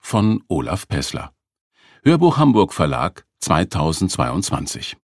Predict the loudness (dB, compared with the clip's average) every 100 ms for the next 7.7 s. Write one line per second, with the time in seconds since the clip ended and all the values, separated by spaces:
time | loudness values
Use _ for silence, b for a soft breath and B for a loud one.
0 | _ _ _ _ _ _ _ _ _ _
1 | _ _ _ _ _ _ _ _ _ _
2 | _ _ _ _ _ _ _ _ _ _
3 | 0 2 4 4 4 2 2 2 2 2
4 | 2 0 0 0 0 -2 _ 0 2 4
5 | 8 8 6 4 4 4 2 2 0 0
6 | 0 -4 -2 0 0 -2 -6 -4 -6 -6
7 | -4 -4 -4 -8 -8 -10 -10